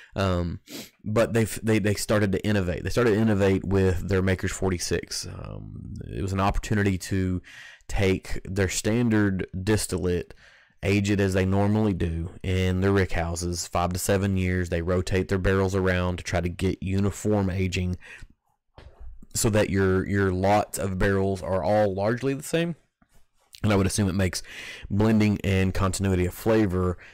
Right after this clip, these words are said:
significantly simpler because everything's sort of aging along the same path. Um,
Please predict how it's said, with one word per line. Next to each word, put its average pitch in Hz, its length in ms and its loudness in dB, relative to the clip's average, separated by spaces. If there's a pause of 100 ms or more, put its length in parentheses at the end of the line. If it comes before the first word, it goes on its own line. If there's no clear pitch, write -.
(400)
significantly 117 500 2
simpler - 420 -2 (100)
because 92 220 -2
everything's 95 380 0
sort 95 180 -2
of - 100 -8
aging 95 300 0
along 90 320 -2
the 82 60 -6
same 87 240 -6
path. 92 360 0 (680)
Um, 60 380 -6